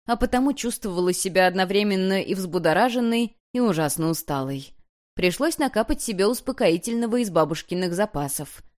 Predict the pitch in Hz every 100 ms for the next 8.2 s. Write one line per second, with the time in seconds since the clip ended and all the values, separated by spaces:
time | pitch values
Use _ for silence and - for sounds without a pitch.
0 | _ _ - 214 185 208 214 185 175 170
1 | 165 165 165 202 - 135 139 135 139 -
2 | - _ _ _ 220 214 220 220 - 175
3 | 175 - 175 165 160 156 - 151 165 269
4 | - - _ _ _ - 285 214 175 175
5 | 165 170 165 226 185 151 156 160 - -
6 | 233 202 196 190 202 190 165 175 - 180
7 | 180 180 170 170 165 170 - 214 208 175
8 | 165